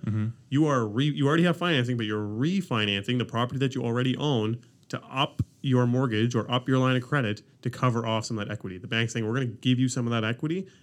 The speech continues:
Speaker 2: And so you're refinancing a property that you already own, you already have mortgage on, and they're giving you some of that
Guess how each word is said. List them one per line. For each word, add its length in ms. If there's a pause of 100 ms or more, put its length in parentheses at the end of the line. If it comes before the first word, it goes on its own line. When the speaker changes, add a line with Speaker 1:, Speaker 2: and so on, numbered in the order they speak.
Speaker 2:
And 100
so 100
you're 160
refinancing 800
a 40
property 320
that 160
you 80
already 240
own, 180
you 80
already 200
have 180 (200)
mortgage 360
on, 200 (320)
and 120
they're 100
giving 320
you 80
some 180
of 60
that 280